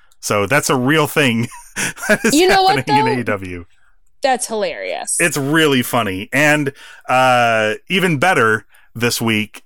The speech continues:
Speaker 1: after declaring himself the demo god, his segment, compared to the segment he went up against on N X T this week, he doubled them in the demo. So he is the demo
Speaker 2: <laughs>
Speaker 1: god. Uh,
Speaker 2: Mm.
Speaker 1: hilarious.
Speaker 2: All right.
Speaker 1: <laughs>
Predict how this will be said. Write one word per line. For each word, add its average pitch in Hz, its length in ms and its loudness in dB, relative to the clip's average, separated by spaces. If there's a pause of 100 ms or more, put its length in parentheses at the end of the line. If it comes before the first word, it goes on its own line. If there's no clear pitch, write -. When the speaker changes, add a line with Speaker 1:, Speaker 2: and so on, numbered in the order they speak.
(100)
Speaker 1:
after 147 280 0
declaring 143 460 -2
himself 139 340 -2
the 123 100 -4
demo 123 340 0
god, 92 380 -2 (260)
his 180 300 0
segment, 170 580 -2
compared 139 380 -2
to 139 60 -6
the 127 100 -4
segment 131 480 -2
he 120 100 -4
went 123 200 0
up 143 120 -2
against 107 380 -4
on 101 340 -2
N 107 120 -4
X 101 160 -8
T 165 120 -6
this 139 200 -4
week, 107 260 -6 (340)
he 123 200 -2
doubled 131 480 0
them 110 160 0
in 98 80 -2
the 95 80 -4
demo. 85 580 -6
So 95 540 0
he - 120 -2
is - 200 2
the 170 100 -2
demo 151 280 0
Speaker 2:
<laughs> 98 100 0
Speaker 1:
god. 85 260 -6 (840)
Uh, 101 460 0 (100)
Speaker 2:
Mm. - 220 -14 (340)
Speaker 1:
hilarious. 110 440 -2
Speaker 2:
All 214 100 -4
right. 247 340 -6 (380)
Speaker 1:
<laughs> - 80 -8